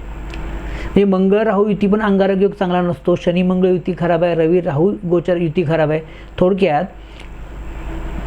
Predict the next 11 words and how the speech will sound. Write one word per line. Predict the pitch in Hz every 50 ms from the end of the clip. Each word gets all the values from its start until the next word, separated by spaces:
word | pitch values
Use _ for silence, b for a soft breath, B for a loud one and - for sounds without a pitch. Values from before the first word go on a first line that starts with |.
| - -
पंधरा | 175 170 175 175 175 196 - 240
मार्च | 226 196 165 143 143 147 131 - -
ते | 180
एक | 180 - 190 196 202 170 160 143
जूनपर्यंत | 185 226 247 226 185 180 160 147 139 135 120 - 151 180 226 - - - - - - - - - - - - - - - - 160 139 147
ग्रहांचे | 147 139 139 170 170 170 147 - 208 202
गोचरीने | 165 143 147 151 151 - - 165 160 185 202 202 - -
अशुभ | 147 - - 220 220 196
योग | 202 208 185 170
होत | 135 156 139 -
आहेत. | 139 127 123